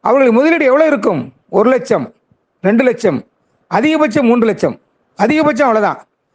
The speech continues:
அவங்க வந்து வாழ்நாள்ல வாயை கட்டி, வயித்தை கட்டி சேமிச்சு வச்ச சேமிப்புகளை போட்டிருக்காங்க. அவங்களுக்கு யார் உதவி செய்யறது? அவங்களுக்கு யார், யார் வந்து பணம் வாங்கி கொடுப்பது? உண்மையிலே எனக்கு பரிதவிப்பா இருக்கிறது.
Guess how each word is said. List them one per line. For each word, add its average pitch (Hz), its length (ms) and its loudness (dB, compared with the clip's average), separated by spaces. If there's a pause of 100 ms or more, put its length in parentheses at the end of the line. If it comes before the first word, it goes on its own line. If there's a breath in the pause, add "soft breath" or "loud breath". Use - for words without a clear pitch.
(360)
அவங்க 226 320 0
வந்து 269 320 2
வாழ்நாள்ல 226 600 2 (120)
வாயை 226 280 2
கட்டி, 240 420 0
வயித்தை 226 280 2
கட்டி 220 200 0 (100)
சேமிச்சு 240 360 2
வச்ச 202 220 0
சேமிப்புகளை 262 460 0
போட்டிருக்காங்க. 180 500 0 (760)
அவங்களுக்கு 269 420 2
யார் 285 260 2
உதவி 285 160 2
செய்யறது? 190 400 2 (1300)
அவங்களுக்கு 294 380 2
யார், 294 240 2
யார் 294 240 2 (200)
வந்து 254 220 2
பணம் 269 200 0
வாங்கி 262 160 0
கொடுப்பது? 196 420 0 (1000)
உண்மையிலே 311 320 2
எனக்கு 226 200 0
பரிதவிப்பா 277 440 0
இருக்கிறது. 165 400 0